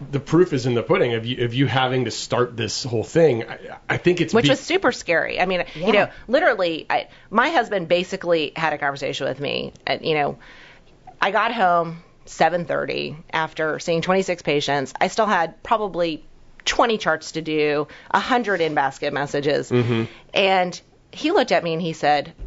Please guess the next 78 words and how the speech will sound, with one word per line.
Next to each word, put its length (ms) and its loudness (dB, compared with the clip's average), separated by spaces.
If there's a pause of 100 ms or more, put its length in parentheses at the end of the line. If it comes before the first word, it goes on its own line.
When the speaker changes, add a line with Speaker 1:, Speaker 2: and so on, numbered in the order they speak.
(200)
Speaker 2:
"What 140 -4
the 80 -8
heck 220 -8
are 40 -6
you 200 -8
doing?" 260 -6 (220)
And 100 4
I 60 6
was 120 2
like, 220 4
Speaker 3:
Aw. 160 -10 (200)
Speaker 2:
"But 140 4
this 180 -2
is, 240 -2 (220)
you 80 -2
know, 100 6
this 160 0
is 140 0
what, 160 2 (140)
this 160 4
is 100 -2
why 80 2
I 140 2
went 100 2
to 80 4
medical 300 4
school." 360 2 (200)
He's 180 2
like, 220 2
"This 240 -2
is 140 -2
not 420 -2
why 100 -4
you 140 0
went 120 0
to 60 -6
medical 300 -2
school." 400 -4
Speaker 1:
You 100 4
know, 80 6
Speaker 2:
He's 140 6
Speaker 1:
most 80 4
Speaker 2:
like 100 2
Speaker 1:
great 260 2
things 280 0
happen 460 -2
when 120 -4
someone 360 -4
says, 280 -4
"What 180 -4
the 80 -2
heck 220 -4
are 40 -6
you 160 -10
doing?" 220 0
Speaker 2:
No, 180 4
and, 200 0
Speaker 1:
It's 100 0
Speaker 2:
and 80 4
Speaker 1:
a 40 0
Speaker 2:
you 80 0
know, 60 4
Speaker 1:
great 120 4
Speaker 2:
and 80 2
Speaker 1:
start. 220 -2
Speaker 2:
he 80 2
is 80 -6
such 320 0
a 40 0
great 220 -2
guy, 280 -2
and 140 -2
he 180 -2
owns 200 2
his 140 0
own 100 2
business. 300 0
He's 200 -4